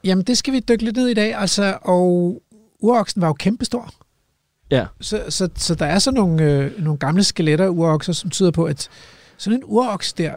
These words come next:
Speaker 1: hvis du forestiller dig, at du lukker øjnene, og så rækker op over hovedet på dig selv, så kan du lægge, så kan du lægge hånden sådan på ryggen af den der uroks, ikke?
Speaker 2: Okay.
Speaker 1: En meter
Speaker 2: Ej, det
Speaker 1: firs.
Speaker 2: Jesus. Okay.
Speaker 1: Måske helt op til to meter.
Speaker 2: Hold da
Speaker 1: Så,
Speaker 2: op.
Speaker 1: så mega store dyr.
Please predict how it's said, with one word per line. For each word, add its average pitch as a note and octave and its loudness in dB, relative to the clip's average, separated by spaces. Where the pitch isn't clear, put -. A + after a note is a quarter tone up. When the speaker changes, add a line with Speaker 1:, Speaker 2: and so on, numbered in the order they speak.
Speaker 1:
hvis E3 -4
du F3 -6
forestiller A3 -2
dig, F3 -2
at F3 2
du F3 2
lukker F#3 2
øjnene, E3+ -2
og D#3 -4
så F3 -4
rækker D#3 -2
op A#3+ 0
over E3+ 0
hovedet E3+ 2
på E3+ -2
dig D3 -2
selv, D#3 -2
så F#3 -4
kan G3 -4
du E3 0
lægge, E3 0
så F#3 -4
kan F#3+ 0
du F3 2
lægge D#3+ 0
hånden F3 0
sådan D3+ -2
på C#3 0
ryggen C#3+ 0
af D3 0
den C#3 -4
der C#3 -6
uroks, C#3+ -6
ikke? D3+ -14
Speaker 2:
Okay. G2 0
Speaker 1:
En F#3+ -2
meter A#3+ -2
Speaker 2:
Ej, - 2
det A2+ 0
Speaker 1:
firs. - -4
Speaker 2:
Jesus. - -2
Okay. G#2 -2
Speaker 1:
Måske F3 -2
helt G3 2
op D3+ 0
til D#3+ -4
to A#3+ 0
meter. C#3 -6
Speaker 2:
Hold - 0
da G3 2
Speaker 1:
Så, E3+ -2
Speaker 2:
op. - -8
Speaker 1:
så A3 -4
mega B3 2
store E3+ 0
dyr. D#3 -4